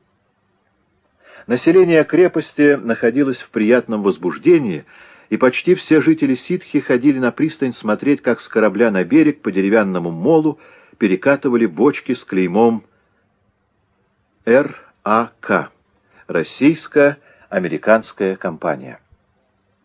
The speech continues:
Один вид огромных посудин с крепкой влагой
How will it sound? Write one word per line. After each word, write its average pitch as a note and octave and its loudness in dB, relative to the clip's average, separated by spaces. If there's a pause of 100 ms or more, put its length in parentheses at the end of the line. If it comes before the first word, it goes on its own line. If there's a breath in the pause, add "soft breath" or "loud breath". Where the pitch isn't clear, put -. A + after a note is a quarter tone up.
(480)
Один D3+ 2
вид E3 2
огромных B2+ 0
посудин A#2 -2
с - -12
крепкой A#2 0
влагой G#2+ 2